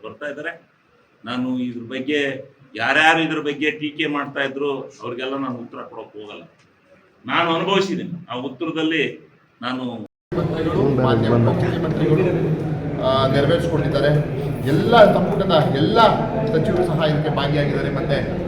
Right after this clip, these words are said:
Speaker 2: ಯಾರ್ಯಾರು ಈ ಯೋಜನೆಯ, ಆ, ಫಲಾನುಭವಿಗಳು ಅಂತ ಜಿಲ್ಲೆಗಳಿಗೂ ಸಹ ಆ ಜಿಲ್ಲೆಯ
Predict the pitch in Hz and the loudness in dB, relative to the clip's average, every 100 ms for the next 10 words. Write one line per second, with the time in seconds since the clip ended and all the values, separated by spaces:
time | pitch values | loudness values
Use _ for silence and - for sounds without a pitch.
0 | 127 139 175 190 185 170 160 165 185 190 | 0 2 4 2 2 0 0 2 2 2
1 | 180 151 - - - 123 131 131 127 - | 4 2 2 -2 -2 0 2 2 0 -4
2 | - 147 151 180 190 190 185 180 175 151 | -4 0 2 4 2 2 2 2 2 0
3 | 151 151 175 175 - 165 156 151 139 - | 0 0 2 2 2 2 2 2 2 0
4 | 139 147 160 156 151 - 131 127 139 156 | 2 4 6 6 4 0 -2 -2 0 2